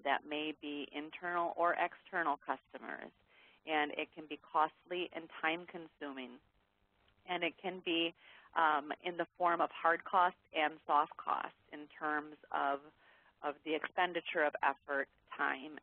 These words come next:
and dollars. There are also compliances, regulatory compliances that your customers may be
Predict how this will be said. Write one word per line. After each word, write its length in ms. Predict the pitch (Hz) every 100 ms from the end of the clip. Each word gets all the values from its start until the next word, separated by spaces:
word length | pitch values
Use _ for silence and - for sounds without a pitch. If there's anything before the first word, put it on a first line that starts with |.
| -
and 120 | 147
dollars. 520 | 147 143 143 131 - - _ _ _ _ _ _ _
There 160 | 196 196
are 80 |
also 560 | - 294 403 - 175 165
compliances, 1040 | - 185 208 208 214 180 - 156 147 147 -
regulatory 560 | 180 175 190 180 190 170
compliances 840 | 170 160 170 160 160 160 - 143 139 - -
that 320 | 151 143 135 - _
your 160 | 151
customers 580 | 156 165 151 - 151 143 -
may 140 | 147
be 160 | 143 147